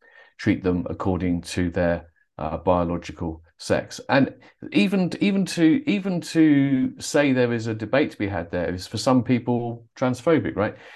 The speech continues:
I, I think this is really sad because I think that this is driving a wedge between people who,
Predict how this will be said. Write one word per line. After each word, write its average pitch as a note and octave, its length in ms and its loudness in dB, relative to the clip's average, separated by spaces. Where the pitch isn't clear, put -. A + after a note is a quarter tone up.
I, - 320 -2
I B2 100 4
think A3 160 4
this E3+ 160 2
is E3+ 80 2
really D#3+ 320 4
sad E3 440 2
because - 720 -6
I D#3 160 4
think G2+ 340 -2
that G2+ 320 0
this B2 200 -2
is G#2+ 180 -2
driving A2 400 0
a G2+ 60 -2
wedge G2+ 380 2
between G2 400 -6
people G2+ 260 -2
who, G2 320 2